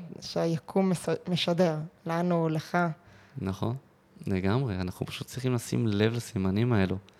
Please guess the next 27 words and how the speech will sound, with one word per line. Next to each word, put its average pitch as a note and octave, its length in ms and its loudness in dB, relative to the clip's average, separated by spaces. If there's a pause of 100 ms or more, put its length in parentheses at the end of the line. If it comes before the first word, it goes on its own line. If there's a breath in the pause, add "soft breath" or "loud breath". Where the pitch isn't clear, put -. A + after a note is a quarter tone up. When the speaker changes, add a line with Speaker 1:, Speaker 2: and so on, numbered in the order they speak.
(560 loud breath)
Speaker 2:
כל - 200 4
הזמן A2 340 4
יש - 180 0
מסרים, F#2+ 480 2 (220)
בין G#2+ 180 4
אם A2+ 100 6
זה G2+ 260 4 (500 loud breath)
מילוליים F#2+ 560 6
שאנשים F#2+ 480 2
אומרים B2+ 260 4
לנו, C#3 280 4
לבין G#2+ 340 2
אם A2 100 0
זה G#2+ 160 0
כמו A2 340 0
שדיברנו G#2+ 580 2
על G#2+ 60 4
הנוצה, G#2+ 880 2
לבנה G#2 460 2
ומשאית. A2 560 -2 (640 loud breath)
תמיד A#2+ 340 2
יש A2+ 100 4
סימנים. F2 420 -4 (1080)
איך G#2+ 140 -2
שמים G#2 280 2
לב G#2 180 2
אליהם? F#2 240 0